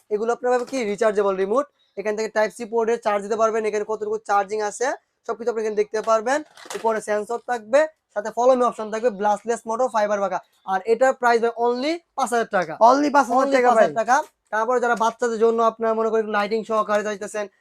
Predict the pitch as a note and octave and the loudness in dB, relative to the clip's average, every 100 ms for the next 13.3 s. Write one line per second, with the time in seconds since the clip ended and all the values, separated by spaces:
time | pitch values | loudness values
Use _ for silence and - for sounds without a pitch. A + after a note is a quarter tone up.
0 | _ F#3+ G3+ G3+ G#3+ G3+ G3+ G#3+ G#3 G#3+ | _ -4 -2 -2 -2 -2 -2 -4 -6 -8
1 | G#3+ G3 G3 F3+ F#3+ G#3+ G#3 G#3 G3+ F#3+ | -8 -4 -4 -4 -4 -2 -2 -4 -6 -10
2 | G3 A#3+ C#4+ - _ G3 G#3+ G#3 G3+ G#3 | -2 0 -2 -6 _ -12 -10 -8 -4 -4
3 | F#3 A3+ A3 A3 A3 A3 A3 A3 G#3 G#3 | -2 0 2 2 -2 0 2 0 -2 -4
4 | G#3 A3 A3+ A3 G#3+ D4 - _ - G#3 | -4 -6 -4 -2 0 -2 -4 _ 0 4
5 | G#3 G#3+ A3 A3+ A3+ G#3+ G#3 A3 A3+ G3+ | 4 4 2 -2 -4 -4 -2 -2 -2 -4
6 | A#3 G#3+ G#3+ G#3+ G#3+ G#3+ G#3+ G#3 - G#3+ | -6 -4 -2 -2 -4 -2 0 0 -2 -4
7 | G#3+ G#3+ G#3+ A3+ D4 - _ _ A3 B3 | -4 -6 -8 -6 -6 -10 _ _ 0 0
8 | B3 B3 A#3 A#3+ B3+ A#3+ C4 B3+ C4+ C4+ | 0 -2 0 0 0 -2 -2 0 0 0
9 | C4 G#3+ G#3 F#3+ E3 G3 A#3 C4 B3 B3 | -2 0 -2 -2 -2 4 6 6 4 4
10 | B3+ C#4 C4 A#3 B3 A#3+ A#3+ A#3+ B3 A#3 | 4 4 4 4 4 4 2 2 2 2
11 | A#3 A#3 A#3 A3+ G#3 G3 G#3+ G#3+ B3+ B3+ | 0 -2 0 0 -2 -8 0 4 6 6
12 | C4+ B3+ B3+ B3+ C4+ C4 B3 C4+ B3+ G#3 | 8 8 8 6 4 2 0 0 0 2
13 | G#3+ A#3 A3+ | 2 2 2